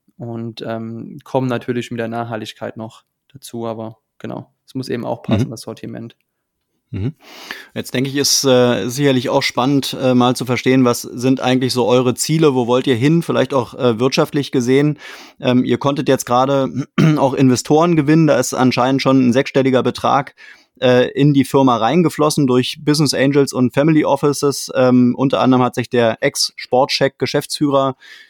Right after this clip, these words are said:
Speaker 2: ähm, bei euch, ähm, investiert. Ähm, und, ähm, ja, erzähl doch mal so ein bisschen was. Was sind eure Ziele? Wollt ihr da wirklich, äh, ganz groß werden? Ähm, oder gibt's vielleicht auch ein Limit, weil du sagst, äh,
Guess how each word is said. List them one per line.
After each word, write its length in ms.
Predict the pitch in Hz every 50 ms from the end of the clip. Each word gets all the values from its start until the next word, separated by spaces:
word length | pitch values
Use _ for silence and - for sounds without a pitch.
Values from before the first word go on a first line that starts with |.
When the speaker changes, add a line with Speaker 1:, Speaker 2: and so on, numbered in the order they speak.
| _ _ -
Speaker 2:
ähm, 360 | 127 127 123 123 127 123 -
bei 220 | 123 117 123 120 101
euch, 420 | 95 123 127 135 131 - - - -
ähm, 440 | 127 123 120 117 120 117 117 117 -
investiert. 840 | - 117 127 120 117 110 - - - 156 165 170 170 - - - - -
Ähm, 460 | - 127 127 123 127 127 123 123 -
und, 400 | - - 123 123 123 123 117 - 123 120
ähm, 340 | 120 117 120 117 113 104 -
ja, 240 | - 113 117 113 113
erzähl 400 | 69 71 95 120 - - 139 143
doch 80 | 143 131
mal 120 | 131 127
so 60 | 127
ein 60 | 123
bisschen 260 | 123 135 - 143 131 120
was. 280 | 123 127 123 - - _ - - - - _ -
Was 100 | 117 110
sind 220 | 117 147 156 -
eure 300 | - 131 139 139 127 120
Ziele? 480 | - - - 165 180 185 175 180 180 156 117
Wollt 160 | 131 131 135
ihr 80 | 147 131
da 100 | 127 120
wirklich, 440 | 131 135 143 139 123 - - 131
äh, 400 | - 131 127 131 123 113 117 113
ganz 260 | 110 131 131 131 - -
groß 320 | - 120 143 170 - -
werden? 500 | 160 160 165 165 160 170 165 165 160 156 -
Ähm, 320 | 135 131 135 135 131 127
oder 400 | - 120 131 135 135 131 127 127
gibt's 220 | 117 135 - - -
vielleicht 260 | 127 123 127 - -
auch 100 | 123 113
ein 80 | 123
Limit, 400 | 120 120 143 156 170 165 165 -
weil 120 | 135 127 127
du 60 | 131
sagst, 440 | 117 120 120 127 131 - - - -
äh, 240 | - 127 127 120